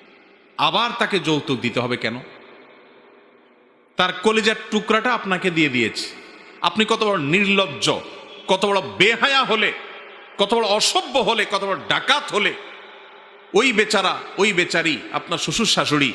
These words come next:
তার কলিজার টুকরা মেয়েটা, সারা জীবনের আদরের মেয়েটা আপনাকে দিয়ে দিল, চোখের পানি ফেলতে ফেলতে এরপরে তার কাছ থেকে আবার যদি জিনিসের দাবি করেন, আপনার চাইতে বড় ডাকাত আর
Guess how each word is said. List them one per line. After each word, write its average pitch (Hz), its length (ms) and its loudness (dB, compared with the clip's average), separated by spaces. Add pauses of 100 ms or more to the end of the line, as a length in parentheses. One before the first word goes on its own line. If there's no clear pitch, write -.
(400)
তার - 140 2 (120)
কলিজার 262 380 2 (100)
টুকরা 233 400 0
মেয়েটা, 214 380 2 (140)
সারা 269 260 2
জীবনের 254 320 0
আদরের 202 360 0
মেয়েটা 214 280 0
আপনাকে 185 340 -4
দিয়ে 143 200 2
দিল, 147 180 0 (540)
চোখের 208 280 2
পানি 196 220 0
ফেলতে 156 320 0
ফেলতে 120 320 0 (380)
এরপরে 180 300 2
তার 147 180 -2
কাছ 143 160 -4
থেকে 143 180 -4
আবার 135 180 -2
যদি 127 240 -2
জিনিসের 247 440 2
দাবি 185 200 2
করেন, 170 300 0 (280)
আপনার 247 320 0
চাইতে 220 260 2
বড় 185 180 0 (120)
ডাকাত 220 360 2 (120)
আর 180 100 -2